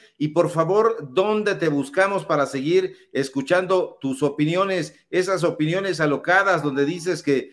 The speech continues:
que, que Carlos Monsiváis no sé qué, que, que su propio mundo y que la tostada. Ya vas a ver, te vamos a invitar a,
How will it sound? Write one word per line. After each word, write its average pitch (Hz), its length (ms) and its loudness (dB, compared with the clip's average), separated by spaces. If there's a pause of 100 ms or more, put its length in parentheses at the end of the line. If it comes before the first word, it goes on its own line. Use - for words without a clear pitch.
(200)
que, 139 420 2
que 139 260 0
Carlos 170 380 0
Monsiváis 151 600 0 (200)
no 160 300 0
sé 151 320 -2
qué, 240 420 0 (180)
que, 147 260 2
que 151 140 0
su 151 220 -2
propio 175 380 2
mundo 220 600 2
y 151 180 -4
que 143 140 0
la 135 240 -2
tostada. 139 720 -2 (160)
Ya 127 400 -2
vas 170 220 0
a 185 60 0
ver, 226 300 2
te 196 80 0
vamos 180 240 0
a - 40 -4
invitar 151 640 -4
a, 120 580 0